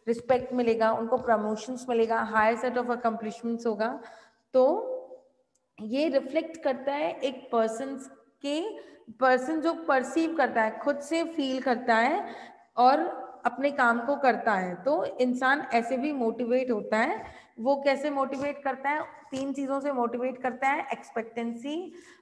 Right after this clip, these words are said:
अ, instrumentality और, uh, valence के, uh, through हम किसी भी organization में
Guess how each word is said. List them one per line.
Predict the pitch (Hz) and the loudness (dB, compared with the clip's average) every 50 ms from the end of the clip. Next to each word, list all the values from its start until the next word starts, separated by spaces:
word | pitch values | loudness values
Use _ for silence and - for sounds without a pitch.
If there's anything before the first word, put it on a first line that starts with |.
| _ - | _ 2
अ, | 226 214 | 2 2
instrumentality | 226 233 240 233 - - - 269 269 254 247 240 240 247 247 233 226 233 233 226 285 285 | 4 2 0 -4 -6 -8 -8 -2 2 4 4 4 4 4 4 4 6 4 2 0 -2 0
और, | 285 269 262 269 294 311 320 | 0 0 2 2 0 0 0
uh, | 320 - - 214 202 | 0 0 0 0 2
valence | 208 220 214 208 208 220 240 247 254 247 - | 4 6 6 6 6 4 2 -2 -2 -4 -8
के, | - - 277 311 359 440 466 - - - - | -2 0 0 0 0 -2 -6 -10 -14 -8 -2
uh, | - 214 208 214 | -2 0 0 0
through | 214 214 208 - 233 254 220 185 170 - - - - - _ _ _ - | -2 -4 -6 -6 -4 -2 -2 -2 -4 -8 -14 -20 -20 -20 _ _ _ -4
हम | 233 254 277 | -2 -2 -2
किसी | - 269 254 247 262 | -4 -6 -6 -4 -6
भी | 247 262 | -2 0
organization | 262 240 226 214 214 226 226 214 214 214 208 220 214 214 - 254 254 | 4 4 4 2 2 -2 -2 -2 -2 -2 -4 -6 -8 -6 -6 -4 -4
में | 254 262 285 320 392 440 - | -2 0 0 -2 -2 -6 -8